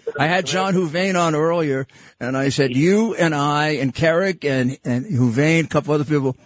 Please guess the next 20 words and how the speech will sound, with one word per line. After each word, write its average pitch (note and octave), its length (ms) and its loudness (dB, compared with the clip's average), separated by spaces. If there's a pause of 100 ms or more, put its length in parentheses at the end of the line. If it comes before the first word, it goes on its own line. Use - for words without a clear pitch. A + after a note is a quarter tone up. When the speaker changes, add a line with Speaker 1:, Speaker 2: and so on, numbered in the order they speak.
(600)
Speaker 2:
uh, C3 300 2 (100)
it, D3+ 220 0
it D3+ 60 2
was C#3 180 4
a C#3+ 60 4
hotel, D3+ 680 0 (400)
and C3+ 120 2
it C#3+ 80 -2
sounded A3+ 420 0
Speaker 1:
Yeah. - 40 -10
Speaker 2:
perfect, A3+ 380 -2
like B2 160 -6
a C3 40 -16
perfect F#3+ 440 0
place F3 400 0
for - 240 -4
us D3 160 0
to C#3+ 100 -2
Speaker 1:
Yeah. F3+ 240 2
Speaker 2:
use." D3 380 -2